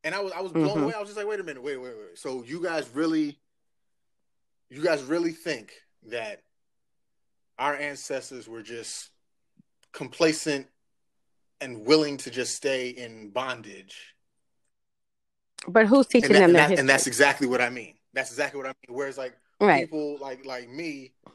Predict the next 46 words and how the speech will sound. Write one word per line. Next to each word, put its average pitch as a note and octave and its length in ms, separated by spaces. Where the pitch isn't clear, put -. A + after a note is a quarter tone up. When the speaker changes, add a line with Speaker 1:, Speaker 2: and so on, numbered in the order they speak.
Speaker 1:
need C#3 180
to A#2+ 100
make C3 240
sure D3 300
that A#2+ 160
there's C3 300
a, A#2+ 280
a, B2+ 60
a G#2+ 120
better C3+ 260
understanding A#2 880
of A2 340
what C3 220
preceded B2+ 480
them, C#2+ 220
because B2+ 240
I B2+ 80
think D#3+ 220
they D3+ 120
just, C#3+ 340
they, C#3 240
they D3 120
Speaker 2:
Yes. B2+ 120
Speaker 1:
just C#3+ 220
look D#3 240
at, D3 280
you C3 100
know, A#2+ 220
people C#3 540
on A#2+ 360
television B2+ 600
or A2+ 120
look C3+ 200
at B2 180
the, A#2+ 240
the A2 100
stars C3 460
or A#2 60
the A2+ 160
athletes B2+ 440
that A2+ 160
they A#2+ 140
idolize A2+ 640
and G#2+ 100
think A#2+ 280
that A#2 220